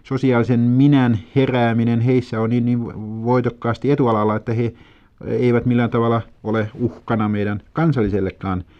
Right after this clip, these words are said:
ajattelullemme, vaikka he eivät sitä samalla tavoin ehkä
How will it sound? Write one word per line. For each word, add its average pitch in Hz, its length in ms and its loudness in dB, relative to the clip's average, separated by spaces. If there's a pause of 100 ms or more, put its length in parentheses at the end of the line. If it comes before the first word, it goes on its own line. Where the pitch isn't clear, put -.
(220)
ajattelullemme, 127 960 2
vaikka 123 260 0
he 127 80 0
eivät 120 380 0
sitä 113 260 0 (380)
samalla 123 460 2
tavoin 123 320 2
ehkä 120 360 -2